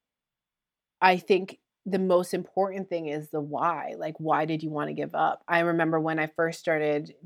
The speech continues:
doing speaking, thanks to Wonder Woman Tech, when I was in California, I was all like, "I, I'm so tired.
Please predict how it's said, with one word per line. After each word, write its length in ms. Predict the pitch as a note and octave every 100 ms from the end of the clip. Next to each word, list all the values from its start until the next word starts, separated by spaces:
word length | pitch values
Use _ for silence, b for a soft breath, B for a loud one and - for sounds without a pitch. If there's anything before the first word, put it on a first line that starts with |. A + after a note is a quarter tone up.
| -
doing 340 | F3 D#3+ D3+
speaking, 760 | D#3 E3 E3 E3 C#3 C#3+ D3+ C#3+ - - _ -
thanks 280 | E3 D3+ -
to 80 | D#3+
Wonder 200 | D3 D3
Woman 220 | D3+ D3
Tech, 320 | D3 D#3 D3
when 120 | D#3
I 80 | D3
was 120 | D#3
in 80 | D#3+
California, 560 | E3 D3 D3+ E3 D#3+ D3
I 80 | D3
was 120 | D3+
all 160 | D#3
like, 220 | D#3+ E3+ -
"I, 240 | E3 D#3+ -
I'm 140 | F3 E3+
so 280 | - D3+ D3
tired. 540 | E3 D3 D#3 - -